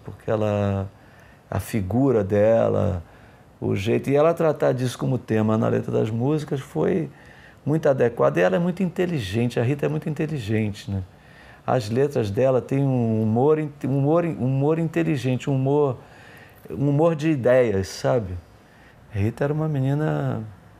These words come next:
ela tinha, por exemplo, ela tinha uma, uma intuição da elegância,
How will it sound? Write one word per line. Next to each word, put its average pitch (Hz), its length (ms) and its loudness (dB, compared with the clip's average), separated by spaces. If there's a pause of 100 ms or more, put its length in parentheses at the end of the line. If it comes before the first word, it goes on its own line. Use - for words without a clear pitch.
(960)
ela 147 160 2
tinha, 180 200 -2
por 175 160 0
exemplo, 143 500 2
ela 139 280 4
tinha 151 320 0
uma, 131 600 2
uma 127 320 0
intuição 131 880 0 (680)
da 120 240 2
elegância, 117 1000 0